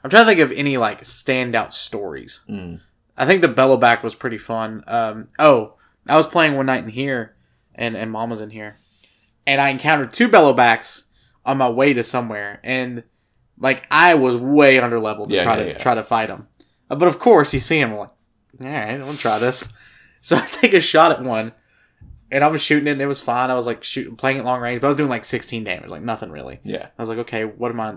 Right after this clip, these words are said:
Speaker 1: you know, what am I supposed to be doing?" So I shot fair, fire arrows, and it was doing a little better.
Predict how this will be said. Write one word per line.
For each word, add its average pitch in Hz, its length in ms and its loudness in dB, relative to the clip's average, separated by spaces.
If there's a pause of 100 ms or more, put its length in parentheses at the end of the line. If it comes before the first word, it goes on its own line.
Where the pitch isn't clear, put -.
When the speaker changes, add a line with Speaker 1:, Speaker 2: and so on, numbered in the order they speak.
Speaker 1:
you 113 100 -12
know, 104 80 -12
what 110 100 -10
am 127 100 -6
I 120 40 -2
supposed 113 240 -10
to 104 60 -14
be 92 40 -20
doing?" 110 240 -10
So 127 140 -6
I 127 40 -2
shot 135 240 0
fair, 131 280 -2
fire 131 280 0
arrows, 113 180 -6
and 113 260 -12
it 117 40 -8
was 117 120 -10
doing 120 140 -6
a 113 40 -10
little 110 120 -10
better. 104 320 -10